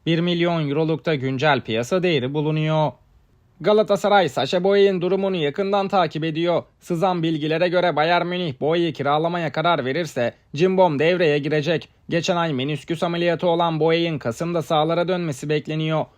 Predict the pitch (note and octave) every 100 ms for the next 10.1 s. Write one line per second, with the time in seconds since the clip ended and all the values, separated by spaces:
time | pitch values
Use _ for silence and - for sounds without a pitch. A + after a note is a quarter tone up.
0 | _ D#3 F3 F#3+ F#3 F3+ F#3 F3+ F3+ E3
1 | D#3 D#3 E3 E3 C#3+ C#3 C3+ E3+ D#3+ D#3+
2 | D#3+ D#3+ - E3 E3 F3 E3+ E3+ D#3+ B2+
3 | - E3+ C#3+ B2+ A#2 - _ - E3 E3+
4 | - E3+ D#3 D#3 D3 E3+ D#3+ C#3+ - D3+
5 | D3 D#3 D3 C3+ D#3+ C3+ _ _ - E3+
6 | F#3+ E3+ F#3 E3+ F3+ F3+ E3+ E3 E3+ F3
7 | D#3 B2+ - C3+ E3 F3+ F#3+ E3+ F#3 F3+
8 | F3+ E3 E3 D3+ D3 - E3 E3 E3 D#3+
9 | B2 B2+ D3+ D#3+ E3+ F3 D#3+ D3 B2+ B2